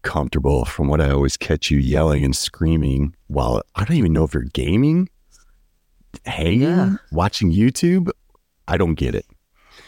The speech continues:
Speaker 1: All right, man, let's
Speaker 2: Gamers
Speaker 1: jump
Speaker 2: got a
Speaker 1: right
Speaker 2: game.
Speaker 1: into it. Gamers got a game. It's a, it's a whole
Speaker 2: Yeah.
Speaker 1: vibe, right?
Speaker 2: Mm.
Speaker 1: All right.
Speaker 2: Yeah.
Speaker 1: So Christmas is around the corner, and I'm gonna ask you some hard-hitting questions,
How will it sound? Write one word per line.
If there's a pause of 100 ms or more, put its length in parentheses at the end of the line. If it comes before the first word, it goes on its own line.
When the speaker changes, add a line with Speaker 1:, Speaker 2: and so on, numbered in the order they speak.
(120)
Speaker 1:
All
right,
man,
let's
Speaker 2:
Gamers
Speaker 1:
jump
Speaker 2:
got
a
Speaker 1:
right
Speaker 2:
game.
Speaker 1:
into
it. (1300)
Gamers
got
a
game. (280)
It's
a, (100)
it's
a
whole
Speaker 2:
Yeah.
Speaker 1:
vibe,
right? (1000)
Speaker 2:
Mm. (140)
Speaker 1:
All
right.
Speaker 2:
Yeah. (380)
Speaker 1:
So
Christmas
is
around
the
corner, (200)
and (120)
I'm
gonna
ask
you
some
hard-hitting
questions,